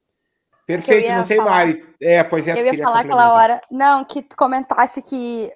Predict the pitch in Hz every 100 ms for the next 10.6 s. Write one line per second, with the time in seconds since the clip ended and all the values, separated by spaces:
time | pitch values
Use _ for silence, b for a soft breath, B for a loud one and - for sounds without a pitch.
0 | _ _ _ _ - 254 240 240 240 233
1 | 226 233 - 226 220 208 190 196 - 190
2 | 202 214 214 220 208 214 202 - b b
3 | b _ - 202 226 226 220 226 220 254
4 | 247 233 220 214 214 220 - 254 277 254
5 | 240 240 254 247 - 233 233 240 247 233
6 | 277 233 b b b - 240 247 262 285
7 | 302 277 254 254 311 294 262 - 247 269
8 | 269 277 311 - 254 262 240 262 285 262
9 | 269 240 240 254 262 262 254 254 285 302
10 | 294 - 247 262 311